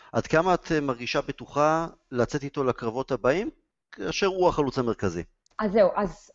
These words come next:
Speaker 2: אני, אני אנסח את התשובה שלי לשניים. מבחינת ה-Born and Raised United,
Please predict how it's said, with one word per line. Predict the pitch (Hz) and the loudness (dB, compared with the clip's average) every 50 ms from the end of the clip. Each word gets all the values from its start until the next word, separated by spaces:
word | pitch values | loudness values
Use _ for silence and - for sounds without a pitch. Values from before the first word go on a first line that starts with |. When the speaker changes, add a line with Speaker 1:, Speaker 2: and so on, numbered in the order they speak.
| - | -8
Speaker 2:
אני, | 214 220 220 220 214 220 220 214 196 - - | -6 -4 -2 -2 0 0 -2 -2 -4 -6 -6
אני | 202 202 202 | -4 -4 -4
אנסח | 202 196 - - 302 302 | -4 -4 -2 -2 -2 -2
את | - | -2
התשובה | 294 - - 190 208 208 | -8 -6 -2 0 0 0
שלי | - - 220 190 | 0 -2 -2 -2
לשניים. | 180 - - - 185 170 165 160 156 151 156 - - | -2 -6 -6 -4 -4 -2 -2 -2 -4 -6 -8 -10 -6
מבחינת | - 190 190 190 - - 202 196 220 254 285 311 311 - - - - - - - - | -2 -2 -2 -2 -4 -6 -2 0 2 4 4 2 2 -2 -8 -20 -20 -20 -20 -16 -8
ה-Born | 170 180 170 170 165 156 147 139 156 196 214 226 226 208 | -6 -4 -2 -2 -2 -4 -4 2 4 6 6 8 8 6
and | 185 175 170 | 6 4 6
Raised | 160 202 208 214 202 165 147 170 165 170 | 6 6 6 6 4 4 2 2 2 4
United, | 185 202 220 240 233 - 285 294 269 262 | 4 4 4 4 4 6 6 6 6 6